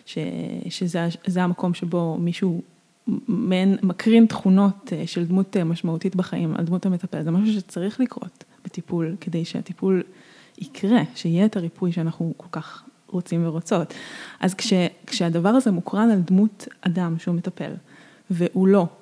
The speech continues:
בעל היכולת האחראית, אה, ובוא נ-, נקרא, ובוא נכ-, פה נכניס את המושג של נרקסיזם, שיש לו קווים נרקסיסטים, נרקסיסטים, אז, אמ,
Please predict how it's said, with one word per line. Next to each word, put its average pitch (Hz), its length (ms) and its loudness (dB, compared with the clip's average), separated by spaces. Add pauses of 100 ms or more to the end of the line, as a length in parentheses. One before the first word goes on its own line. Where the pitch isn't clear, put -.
בעל 180 340 -2
היכולת 175 520 -2
האחראית, 170 720 -4 (160)
אה, 165 60 -2 (300)
ובוא 165 200 -2
נ-, 185 40 4 (180)
נקרא, 180 480 0
ובוא 175 180 2
נכ-, 185 320 0
פה 208 100 4
נכניס 190 280 2
את 180 100 0
המושג 170 280 -2
של 196 100 -2
נרקסיזם, 190 460 -2 (760)
שיש 165 760 0
לו 226 60 4
קווים 185 240 0
נרקסיסטים, 180 520 0 (100)
נרקסיסטים, 165 680 -2 (680)
אז, 170 360 0 (600)
אמ, 180 720 2